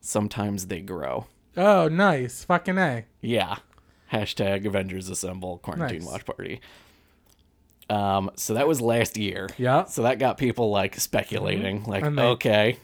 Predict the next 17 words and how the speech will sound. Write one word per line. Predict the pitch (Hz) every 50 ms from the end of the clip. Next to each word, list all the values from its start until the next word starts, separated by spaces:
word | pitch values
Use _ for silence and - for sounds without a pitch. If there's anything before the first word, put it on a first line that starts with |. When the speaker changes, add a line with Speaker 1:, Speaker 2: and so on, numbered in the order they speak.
| - -
Speaker 1:
that's, | 117 117 117 - -
that's | - 120 127 127 -
a | 131 123 117 113 113
non-denial | 131 117 110 113 120 110 110 110 110 113 113 113 113 113 117
denial | 113 123 113 113 110 117 113 110 120
kinda | 117 - 147 127 127 139
<laughs> | 156 175 -
like." | - 220 185 190 -
Speaker 2:
Sure. | - 208 226 202 196
'Cause | 240 208 - 170 -
Speaker 1:
Yeah. | 202 214 202 180 185 180 156 131 147 160 139 127
Speaker 2:
they | 147
did | 143 143
some | - 156 151 139
casting, | - 147 151 180 196 - - 139 127 127
didn't | 131 147 165 165 135
they? | 123 117 123 123